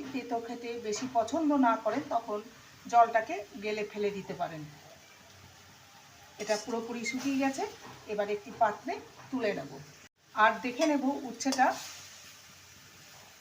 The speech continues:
পুরোপুরিভাবে সিদ্ধ হয়েছে কিনা। দেখতেই পাচ্ছেন পুরোপুরিভাবে সিদ্ধ হয়নি, এই যে এখনও শক্ত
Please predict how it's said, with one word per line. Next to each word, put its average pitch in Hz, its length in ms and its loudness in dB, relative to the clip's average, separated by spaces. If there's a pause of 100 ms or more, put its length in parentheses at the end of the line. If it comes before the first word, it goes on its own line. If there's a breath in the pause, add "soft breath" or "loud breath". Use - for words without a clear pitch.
(400)
পুরোপুরিভাবে 262 720 4 (160)
সিদ্ধ 240 220 -6 (100)
হয়েছে 240 260 -2
কিনা। 262 160 0 (140)
দেখতেই 254 320 -6
পাচ্ছেন 247 300 2 (460)
পুরোপুরিভাবে 269 680 2 (300)
সিদ্ধ 202 240 -4 (140)
হয়নি, 180 300 -4 (560)
এই 214 80 -4
যে 254 80 -6 (220)
এখনও 240 280 -2 (220)
শক্ত 220 300 0